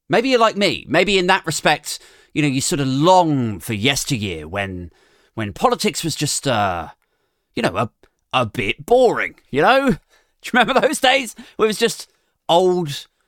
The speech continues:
white men in grey suits banging on about different ideal economic strategies or something? Do you remember that?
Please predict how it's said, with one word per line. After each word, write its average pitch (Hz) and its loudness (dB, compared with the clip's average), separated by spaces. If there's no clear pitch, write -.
white 139 0
men 156 2
in 90 -10
grey 147 0
suits 143 -2
banging 139 -4
on 139 2
about 95 -2
different 131 -4
ideal 110 -2
economic 107 -4
strategies 277 -4
or 277 -6
something? 269 0
Do 330 -12
you - -20
remember 262 -2
that? 262 -2